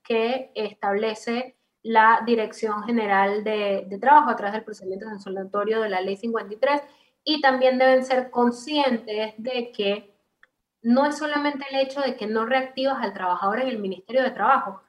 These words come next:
sino que esto también tiene consecuencias ante la Dirección General de Ingresos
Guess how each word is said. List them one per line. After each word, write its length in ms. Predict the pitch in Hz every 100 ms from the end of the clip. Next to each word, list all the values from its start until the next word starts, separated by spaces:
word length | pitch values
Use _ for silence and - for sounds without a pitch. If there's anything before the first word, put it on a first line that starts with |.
| _ _
sino 400 | - 240 240 240
que 180 | 285
esto 220 | 285 - 302
también 380 | 233 226 240
tiene 240 | 247 277 302
consecuencias 680 | 247 - 196 233 233 269 277
ante 180 | 214
la 140 | 202 190
Dirección 440 | 190 196 - 240
General 320 | 269 254 196
de 80 | 214
Ingresos 500 | 247 262 254 269 269